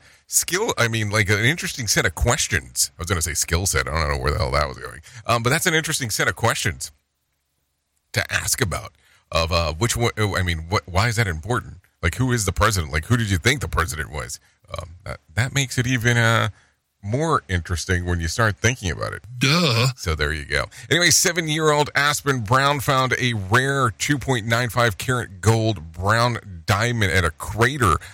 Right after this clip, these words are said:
Speaker 1: of diamonds at State Park in Arkansas while celebrating her birthday on September the first. Finding a gem that size at a thirty-seven point five acre diamond search area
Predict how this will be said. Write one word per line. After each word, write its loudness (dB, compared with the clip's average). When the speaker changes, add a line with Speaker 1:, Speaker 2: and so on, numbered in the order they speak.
Speaker 1:
of -2
diamonds 0
at -8
State 0
Park 2
in -2
Arkansas 2
while 2
celebrating 2
her 2
birthday 2
on 0
September -2
the -10
first. 0
Finding 0
a 2
gem 0
that 4
size 4
at 2
a 0
thirty-seven 0
point -2
five 4
acre 0
diamond 2
search 2
area 4